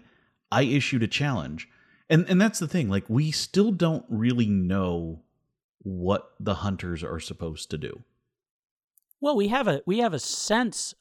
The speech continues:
Speaker 2: of one of the types of hunters now that, that, I mean, we know two of them, right? We know blacklist hunters who hunt, who hunt criminals and,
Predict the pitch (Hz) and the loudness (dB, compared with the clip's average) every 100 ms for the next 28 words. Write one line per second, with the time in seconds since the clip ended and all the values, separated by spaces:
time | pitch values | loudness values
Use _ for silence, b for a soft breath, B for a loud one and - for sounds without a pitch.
0 | - 160 131 110 151 196 339 160 - 117 | 0 0 0 -4 -2 -2 -2 -4 -4 -6
1 | 110 123 - 123 101 104 - 117 117 156 | -8 -14 -10 -10 -8 -10 -8 -6 -4 -2
2 | 135 131 - b b b b b _ _ | -2 -2 -6 b b b b b _ _
3 | _ 147 165 143 - _ _ _ - 180 | _ 0 2 2 0 _ _ _ 0 2
4 | 180 170 175 175 - 269 170 131 110 110 | 2 2 2 0 2 4 2 0 -8 -4
5 | 135 220 240 _ _ _ _ - 156 156 | -2 -2 -6 _ _ _ _ -4 0 0
6 | 110 143 160 - 196 190 - 180 - 214 | 2 6 4 4 0 0 0 -2 0 -2
7 | 262 - - _ _ - 156 147 131 156 | -2 -10 -16 _ _ -2 2 2 2 2
8 | 151 - _ _ _ _ - 156 175 147 | 2 -2 _ _ _ _ -2 2 2 -2
9 | - 170 160 180 196 196 156 135 127 | -2 0 0 0 -2 -2 -2 -2 -4